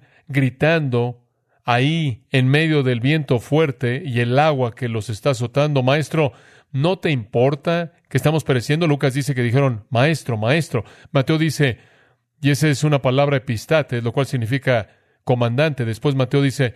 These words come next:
"Señor". Entonces, él es amo en una cosa, señor en otro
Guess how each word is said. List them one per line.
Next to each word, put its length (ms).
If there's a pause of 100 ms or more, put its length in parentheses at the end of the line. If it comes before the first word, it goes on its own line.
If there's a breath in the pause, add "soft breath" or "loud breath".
(160 soft breath)
"Señor". 580 (220 soft breath)
Entonces, 600 (600)
él 220
es 340
amo 320
en 80
una 200
cosa, 440
señor 400
en 140
otro 440